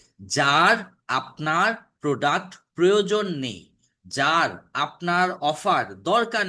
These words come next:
নেই, তাকে অ্যাড দেখানো হচ্ছে ভুল অডিয়েন্স। অযথা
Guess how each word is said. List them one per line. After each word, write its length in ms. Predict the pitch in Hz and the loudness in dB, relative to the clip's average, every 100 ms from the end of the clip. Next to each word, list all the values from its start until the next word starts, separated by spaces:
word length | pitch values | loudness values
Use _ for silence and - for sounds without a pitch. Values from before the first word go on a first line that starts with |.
| 160 | -6
নেই, 160 | 127 87 _ _ _ _ _ _ - | -10 -14 _ _ _ _ _ _ -8
তাকে 240 | 143 - 202 | -8 -2 2
অ্যাড 180 | 165 147 127 | 2 2 -2
দেখানো 300 | 143 151 147 143 | -4 -4 -6 -8
হচ্ছে 340 | 127 - 196 226 262 _ _ _ _ _ _ _ _ _ _ 110 | -8 -4 0 0 0 _ _ _ _ _ _ _ _ _ _ 2
ভুল 200 | 151 185 151 | 6 8 6
অডিয়েন্স। 380 | 98 95 82 - - - _ _ _ _ _ - | 2 -8 -12 -16 -16 -16 _ _ _ _ _ -4
অযথা 540 | 226 208 214 - 151 | -2 2 0 -2 -4